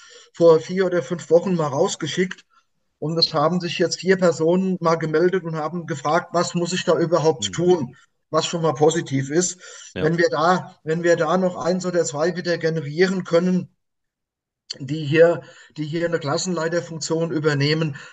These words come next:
Speaker 1: wäre es, wäre es ganz, ganz schön, wäre es klasse, dass man da die anderen Kollegen entlasten können, die, muss man wieder sagen, alle ehrenamtlich arbeiten im Handballverband Rheinhessen. Ähm, wenn ich andere Verbände sehe, auch das Rheinland oder die Pfalz,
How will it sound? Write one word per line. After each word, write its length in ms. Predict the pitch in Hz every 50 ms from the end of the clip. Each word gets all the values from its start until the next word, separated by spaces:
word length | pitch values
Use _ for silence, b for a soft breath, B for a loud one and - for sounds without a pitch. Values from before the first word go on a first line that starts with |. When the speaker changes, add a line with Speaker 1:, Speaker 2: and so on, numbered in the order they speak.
| B -
Speaker 1:
wäre 260 | 135 139 147 147 151
es, 300 | 151 143 - - - _ _ _ _
wäre 220 | - 147 160 160 156
es 120 | 143 -
ganz, 260 | - 147 160 180 185
ganz 240 | - 165 147 143 -
schön, 320 | - 160 165 185 190 185
wäre 180 | 170 156 143 143
es 120 | 139 -
klasse, 420 | - 143 135 170 165 170 185 - B B B B B B B
dass 180 | - 151 147 -
man 140 | 170 156 143
da 180 | 147 151 165
die 120 | 160 175 -
anderen 420 | 151 160 180 175 175 175 175 160
Kollegen 440 | 139 170 165 156 160 165 165 175 165
entlasten 520 | 147 151 143 139 139 139 - - 160 151
können, 420 | - 156 156 156 156 156 147 135 B B B B B B B -
die, 200 | 165 175 175 170 - _
muss 220 | 156 170 196 202 185
man 160 | 190 180 175
wieder 260 | 185 185 - 185 170
sagen, 300 | - 170 156 170 165 180
alle 260 | - 156 180 196 196
ehrenamtlich 720 | - - 185 190 185 190 - 147 165 170 - 175 170 - -
arbeiten 420 | 139 151 143 156 151 143 131 147
im 140 | 147 135 127
Handballverband 720 | 135 143 139 151 147 139 135 143 139 139 135 139 135 -
Rheinhessen. 540 | 143 139 131 120 127 120 - - 113 117 B B B B B B B B B B B B _ -
Ähm, 520 | 127 143 147 156 160 160 160 160 156 - -
wenn 140 | 160 165
ich 140 | 180 180 175
andere 340 | - 156 196 202 208 180 185
Verbände 440 | 165 185 180 175 175 175 185 185 180
sehe, 260 | - 180 185 185 -
auch 140 | - 160 156
das 200 | 170 151 - -
Rheinland 440 | 127 139 165 190 202 196 185 180 175
oder 200 | 165 170 165 151
die 120 | 156 147
Pfalz, 420 | - - 139 165 190 190 - -